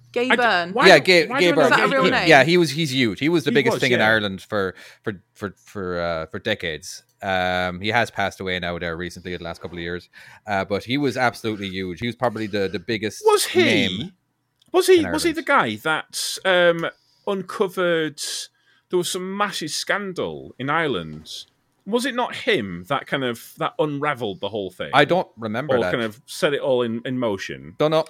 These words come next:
Speaker 2: I'm sure there was
Speaker 3: Haven't a
Speaker 2: some kind of,
Speaker 3: clue.
Speaker 2: like, <laughs> massive, massive scandal thing, but I don't know. I'm sure, I'm sure he was. I watched something on him.
Speaker 3: Yeah, he had a,
Speaker 2: So
Speaker 3: he had a, he had the, the, the Late Late Show with Gay Byrne, but, uh,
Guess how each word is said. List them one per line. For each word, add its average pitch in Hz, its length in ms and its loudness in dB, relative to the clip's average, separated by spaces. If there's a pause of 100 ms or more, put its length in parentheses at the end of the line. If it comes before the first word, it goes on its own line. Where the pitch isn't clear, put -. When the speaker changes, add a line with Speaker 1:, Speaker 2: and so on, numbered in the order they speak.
Speaker 2:
I'm 127 60 -16
sure 160 200 -8
there 156 100 -4
was 151 120 6
Speaker 3:
Haven't 156 40 0
a 135 100 0
Speaker 2:
some 110 80 -6
kind 104 40 0
of, 92 40 0
Speaker 3:
clue. - 60 -4
Speaker 2:
like, - 80 -12 (520)
<laughs> - 40 -18
massive, 131 500 -4
massive 131 320 -8
scandal 110 500 -6
thing, 78 320 -12
but 82 200 -8 (100)
I 82 40 -16
don't 85 100 -12
know. 82 60 -12
I'm 92 60 -12
sure, - 200 -8
I'm 165 80 -12
sure 349 220 -10
he 202 160 -8
was. 143 420 -8
I 147 40 -10
watched 170 280 -10
something 139 160 -10
on 131 140 -8
him. 76 180 -14
Speaker 3:
Yeah, 113 180 0
he 151 120 6
had 196 100 6
a, 170 60 8
Speaker 2:
So 151 60 -2
Speaker 3:
he 175 80 4
had 196 100 6
a, 160 120 0
he 160 260 0
had 165 120 2
the, 127 400 0
the, 123 80 -6
the 127 120 0
Late 135 260 2
Late 131 200 0
Show 98 300 -4 (300)
with 104 120 -14
Gay 113 160 0
Byrne, 95 360 -4 (340)
but, 101 160 -4
uh, 90 380 -2